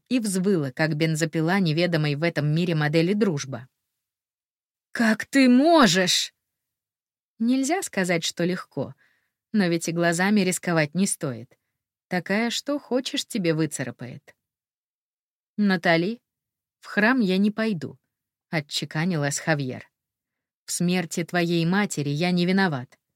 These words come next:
Решала она сама и выводы делала сама. Если будешь вести себя достойно, я останусь на похороны. Если нет, сама справишься.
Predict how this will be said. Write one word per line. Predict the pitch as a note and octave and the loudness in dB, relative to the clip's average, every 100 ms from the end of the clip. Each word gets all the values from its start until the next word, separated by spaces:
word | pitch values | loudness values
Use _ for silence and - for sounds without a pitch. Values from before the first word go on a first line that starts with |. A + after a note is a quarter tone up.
| _ _ _ - | _ _ _ -4
Решала | F3+ E3+ G#3+ G#3+ G3+ | -2 2 4 6 6
она | G3 G3 | 4 2
сама | F#3+ G#3 G#3+ B3 | 2 2 4 4
и | F3 | 4
выводы | G#3+ G3+ D#3+ | 2 2 2
делала | D3+ F3+ F3 E3+ | 2 0 2 2
сама. | E3 F3+ D#3 A#2 - _ _ _ - | 2 0 0 -4 -12 _ _ _ -6
Если | G#3 A3 A3+ | -2 0 2
будешь | G#3+ G#3 F#3+ - | 2 2 0 0
вести | G#3 - A3+ | -2 0 -2
себя | - G3 | 0 2
достойно, | G3 G3 - C#4 C4+ | 2 2 0 0 2
я | G3 G3+ A#3 | 2 2 0
останусь | A3+ - C#3+ C#3 - | 0 0 0 -2 -2
на | D#3+ | -2
похороны. | D#3 C#3 - C#3 C3+ B2+ _ _ _ | 0 -4 -2 -6 -6 -10 _ _ _
Если | G3+ G3 G#3+ - A3 | 0 2 2 0 0
нет, | A#3+ D4 A3 - _ - | 0 -2 -6 -14 _ -12
сама | - C#4 G3+ D3 | -2 2 4 2
справишься. | - D3 C3 B2+ - A#2+ | -2 -4 -4 -4 -4 -6